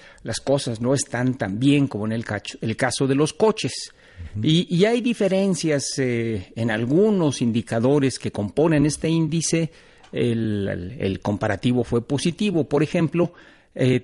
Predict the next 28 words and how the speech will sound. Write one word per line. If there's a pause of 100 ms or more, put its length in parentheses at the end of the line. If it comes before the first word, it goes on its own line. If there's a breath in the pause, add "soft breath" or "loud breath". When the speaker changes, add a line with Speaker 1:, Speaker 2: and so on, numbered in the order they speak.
(140)
Speaker 1:
se
pregunta
respecto
a
cómo
ve
la
situación
personal
en
este
momento (520 soft breath)
comparada
con
la
que
había
hace
doce
meses. (320 soft breath)
Ahí
hubo
un
registro
positivo, (480 loud breath)
cero
punto
uno.